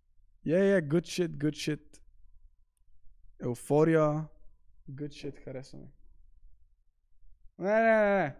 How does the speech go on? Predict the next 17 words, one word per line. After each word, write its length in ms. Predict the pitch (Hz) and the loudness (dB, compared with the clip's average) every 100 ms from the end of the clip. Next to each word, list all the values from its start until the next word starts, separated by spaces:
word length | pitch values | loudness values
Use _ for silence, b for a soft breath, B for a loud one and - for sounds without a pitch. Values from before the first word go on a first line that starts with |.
| - - - _ - | -18 -20 -20 _ -10
Bisexual. 840 | 143 208 214 208 196 - 208 196 - - - - - - _ - - | 2 4 4 2 -2 0 0 0 -4 -16 -20 -20 -20 -20 _ -20 -14
Bise-, 760 | 143 135 196 220 214 - 214 - | -12 0 4 4 2 -6 -10 -4
тъмън 220 | 202 240 | -2 -2
се 140 | 226 | -4
прибрах 340 | 214 196 208 202 | -4 0 0 -2
при 80 | |
тебе. 320 | 170 196 185 135 b b - | -4 0 0 -2 b b -4
Ами, 340 | 160 170 170 | 0 2 0
откъде 260 | 160 170 185 | 0 0 -2
се 180 | 226 | -2
прибра? 420 | 196 208 214 160 - - _ _ _ - - | -6 2 2 2 -2 -20 _ _ _ -20 -6
В 40 | |
осем 240 | 170 - 160 | -6 -4 -10
и 60 | |
четиридесет 480 | - - 160 143 135 | -10 -6 -6 -6 -10
и 40 | |
три. 240 | - 143 | -6 -8